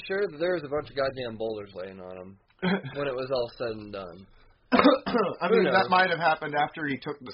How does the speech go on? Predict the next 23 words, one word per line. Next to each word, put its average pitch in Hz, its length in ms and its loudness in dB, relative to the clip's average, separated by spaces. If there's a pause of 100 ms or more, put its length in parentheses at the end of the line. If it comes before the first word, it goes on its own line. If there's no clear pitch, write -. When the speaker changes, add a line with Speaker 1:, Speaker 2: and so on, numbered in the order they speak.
Speaker 2:
sword 156 380 2
and 117 100 -8
everything 117 480 -6
crumbled, 110 480 -4
but 101 240 -4 (320)
Speaker 1:
Yeah, 175 160 -2
I 117 420 -2
thought 175 160 -4
that's 151 200 -6
what - 180 -12
killed 95 220 -10
him. 82 100 -12
Speaker 2:
No, 139 320 2
what 131 220 -4
killed 180 280 0
him 131 220 -4
was 120 260 0 (220)
she 156 300 -4 (560)
had, 147 320 0
like, 131 240 -4 (540)
he 175 120 -2
refused 185 640 -2 (280)
to 165 640 -6